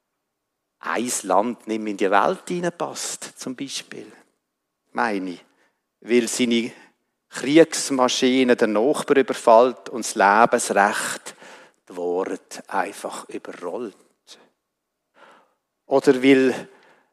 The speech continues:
ein Volk nicht ins Land hineinpasst, weil alles kaputt gemacht wird und man nur noch flüchten kann. Der Mensch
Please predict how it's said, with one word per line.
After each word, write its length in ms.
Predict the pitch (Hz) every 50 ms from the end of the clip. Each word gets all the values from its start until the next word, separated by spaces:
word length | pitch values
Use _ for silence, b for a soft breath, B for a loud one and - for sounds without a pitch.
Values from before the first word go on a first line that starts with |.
| b -
ein 100 | - 123
Volk 520 | - - - - 139 143 160 151 - -
nicht 160 | - 139 139 131
ins 240 | 147 131 127 -
Land 360 | - 131 120 139 175 214 208 -
hineinpasst, 840 | 202 196 202 196 190 - - 185 175 165 - - - - - -
weil 160 | - 139 131 120
alles 360 | 127 - 175 202 180 - -
kaputt 480 | - 185 170 - 190 202 - - -
gemacht 500 | - 196 170 165 147 - 113 - - -
wird 400 | 156 156 139 123 110 - _ -
und 220 | - - 135 139 123
man 180 | 104 107 107
nur 140 | 107 117 127
noch 240 | 139 139 123 117 - - b b b b b b b _ _
flüchten 560 | - - 143 170 196 - - - - - -
kann. 260 | - - - - - - - - _ _ _ _ _ _ _ _ _ _ _ _ _ _ _ _ _ _ _ _ _ _ _ _ _ _ _ _ _ _ _ _ _ _ _ -
Der 60 | 95
Mensch 640 | 92 98 95 95 101 110 113 120 - - - -